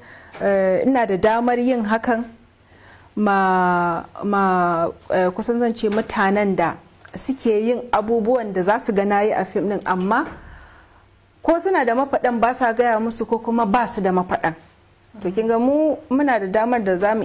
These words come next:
iya, za mu iya isarwa ga waɗanda ba su da damar su san cewa abin da suke yi ba, ba daidai ba ne.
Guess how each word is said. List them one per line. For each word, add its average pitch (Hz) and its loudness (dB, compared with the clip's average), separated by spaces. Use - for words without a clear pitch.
iya, 180 2
za 220 0
mu 220 -2
iya 214 0
isarwa 185 0
ga 185 -2
waɗanda 196 0
ba 208 0
su 220 -6
da 202 0
damar 202 -2
su - -12
san 202 -8
cewa 196 -2
abin 180 -4
da 175 -4
suke - -12
yi 175 -2
ba, - -8
ba 170 0
daidai 160 -4
ba 156 -8
ne. 143 -10